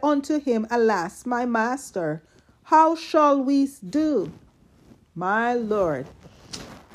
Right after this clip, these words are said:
Okay, so apparently there was a king in Syria.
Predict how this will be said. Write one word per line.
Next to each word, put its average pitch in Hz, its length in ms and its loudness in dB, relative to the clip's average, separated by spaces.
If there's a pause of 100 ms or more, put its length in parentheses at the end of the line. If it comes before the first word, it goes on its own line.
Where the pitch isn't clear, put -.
(460)
Okay, 240 460 4 (120)
so 262 140 6
apparently 254 1200 0
there 247 240 8
was 302 260 -2
a 320 80 0
king 180 640 -6 (1400)
in 247 380 2 (320)
Syria. 214 580 0